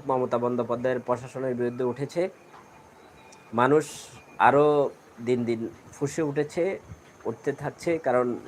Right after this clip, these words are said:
যখনই কোনো একটা অন্যায় মাত্রাটা বাড়তে থাকে তখন সেখানে মানুষের সম্পৃক্ততা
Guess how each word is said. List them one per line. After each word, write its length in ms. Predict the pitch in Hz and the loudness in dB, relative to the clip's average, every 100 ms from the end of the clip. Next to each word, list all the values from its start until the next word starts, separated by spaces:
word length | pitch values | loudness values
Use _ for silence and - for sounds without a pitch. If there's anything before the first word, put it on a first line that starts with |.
| 107 | -4
যখনই 300 | 120 143 147 | -2 0 -2
কোনো 200 | 143 139 | -2 0
একটা 380 | 135 - 131 127 - - - - - - - - - | 0 2 2 2 -2 -20 -20 -20 -20 -20 -20 -10 0
অন্যায় 440 | 127 135 127 123 - - - - | 0 4 4 2 0 -10 -20 -10
মাত্রাটা 440 | 113 123 123 123 123 | -2 -2 0 0 2
বাড়তে 340 | 113 120 - | 2 2 2
থাকে 300 | 170 160 170 | -2 -2 -4
তখন 320 | 160 139 147 135 | -2 -2 -2 -4
সেখানে 540 | - 127 127 127 120 - - - - | -6 -2 0 0 -2 -6 -20 -20 -8
মানুষের 420 | 110 117 127 143 | -2 0 0 -4
সম্পৃক্ততা 840 | - 131 120 127 - 131 135 156 | -6 -6 -4 -6 -4 2 2 2